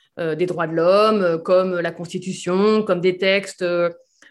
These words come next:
euh, de la Convention européenne des droits de l'homme. Donc, du coup, il y a des, il y a des principes, des principes constitutionnels, des principes fondamentaux. Et dans ces principes fondamentaux sont égrenées un certain nombre de libertés.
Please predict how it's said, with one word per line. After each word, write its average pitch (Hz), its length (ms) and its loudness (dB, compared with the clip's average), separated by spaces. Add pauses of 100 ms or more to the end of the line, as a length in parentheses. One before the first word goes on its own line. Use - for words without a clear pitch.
(180)
euh, 170 340 6
de 175 120 0
la 175 100 0
Convention 175 380 -4
européenne 180 300 -2
des 180 60 0
droits 175 200 -2
de 196 60 0
l'homme. 285 120 4
Donc, 185 140 4
du 180 100 -6
coup, 240 140 -6
il 202 60 2
y - 20 6
a 190 40 2
des, 170 120 0
il 160 120 -4
y 170 60 -4
a 180 60 -2
des 185 100 2
principes, - 680 -2
des 175 120 -4
principes 196 520 -6
constitutionnels, 180 1000 -2
des 175 80 -4
principes 196 360 -6
fondamentaux. 180 720 -2
Et 185 100 0
dans 240 120 2
ces 254 140 0
principes 220 380 -8
fondamentaux 175 520 -4
sont 262 240 -2
égrenées 208 460 2
un 269 80 0
certain 190 240 -4
nombre 233 160 0
de 202 80 2
libertés. 180 600 -2